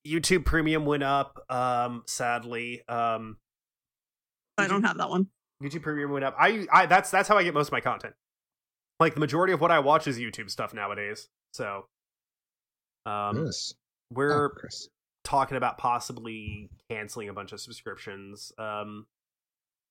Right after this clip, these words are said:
Speaker 1: I've already dropped everything down to ad-supported tiers, and it's still, like, six bu-, it's still, like, twelve bucks for Hulu and, uh, Disney Plus with ads. And it's like, the whole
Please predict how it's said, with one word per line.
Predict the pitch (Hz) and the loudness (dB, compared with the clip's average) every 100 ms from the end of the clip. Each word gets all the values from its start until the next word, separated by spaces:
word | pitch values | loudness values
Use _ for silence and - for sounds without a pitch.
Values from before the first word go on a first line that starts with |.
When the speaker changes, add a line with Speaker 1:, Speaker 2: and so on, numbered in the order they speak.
| _ _ _ | _ _ _
Speaker 1:
I've | 131 143 | -2 0
already | 151 160 180 175 | 2 2 2 -2
dropped | 131 139 139 127 | -2 2 2 2
everything | 127 139 131 | -2 -2 0
down | 123 120 | 0 -2
to | 107 | -4
ad-supported | 110 117 - 143 143 139 | -4 -4 -8 -6 -8 -6
tiers, | 160 151 | -4 -4
and | 135 123 127 | -4 -6 -6
it's | 117 | -8
still, | - 143 143 | -4 -2 0
like, | 131 120 120 _ _ _ _ _ _ _ _ _ _ _ _ | 0 -2 -6 _ _ _ _ _ _ _ _ _ _ _ _
six | - - 165 156 - | -8 -2 0 -2 -4
bu-, | - | -6
it's | 143 - | -4 0
still, | 226 | 2
like, | 165 | 0
twelve | - - 139 123 | -2 2 2 2
bucks | 120 110 - - | -2 -4 -4 -8
for | 131 | -8
Hulu | 117 123 123 123 | -6 -6 -4 -6
and, | 113 107 - _ | -6 -12 -20 _
uh, | 117 110 104 98 92 87 87 95 _ _ _ | -6 -4 -4 -6 -8 -10 -12 -16 _ _ _
Disney | 131 117 113 | -10 -10 -10
Plus | 113 117 120 | -8 -8 -8
with | 113 - _ | -12 -12 _
ads. | 107 104 123 151 - _ _ _ _ _ _ _ _ - _ _ - | -4 -4 -4 -10 -14 _ _ _ _ _ _ _ _ -18 _ _ -10
And | 120 | -8
it's | 117 | -4
like, | 131 117 - _ _ _ _ _ _ _ _ _ - | -4 -4 -8 _ _ _ _ _ _ _ _ _ -4
the | 170 | 0
whole | 247 285 | 0 -2